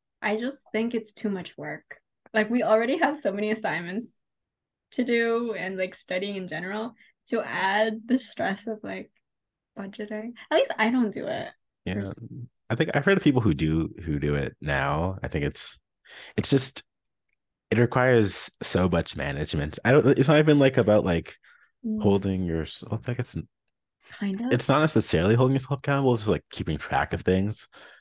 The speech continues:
Speaker 2: But that's so much work. That's so much,
Speaker 1: Yeah.
Speaker 2: like, oh, going back, not that I spend, like, a lot every day, but, like,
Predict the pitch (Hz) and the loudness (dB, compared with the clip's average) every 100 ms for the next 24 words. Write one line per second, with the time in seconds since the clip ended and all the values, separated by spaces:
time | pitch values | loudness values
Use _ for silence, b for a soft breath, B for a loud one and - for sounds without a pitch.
0 | B _ _ _ _ _ _ - 123 123 | B _ _ _ _ _ _ -4 0 2
1 | 110 - 98 80 69 - 71 76 73 - | 2 0 0 0 0 -4 -6 -4 -4 -6
2 | - 117 98 - 85 151 220 92 - 98 | -4 -4 -4 -2 -2 -2 0 -2 0 0
3 | 90 87 95 92 85 90 92 - - - | 0 2 4 4 4 2 2 -2 -10 -18
4 | - _ _ - 110 120 101 - 82 - | -20 _ _ -10 -2 2 2 0 -4 -4
5 | 147 - - 143 131 143 139 139 127 135 | -8 -8 -6 -6 -4 -4 -4 -4 -4 -6
6 | 135 - | -8 -10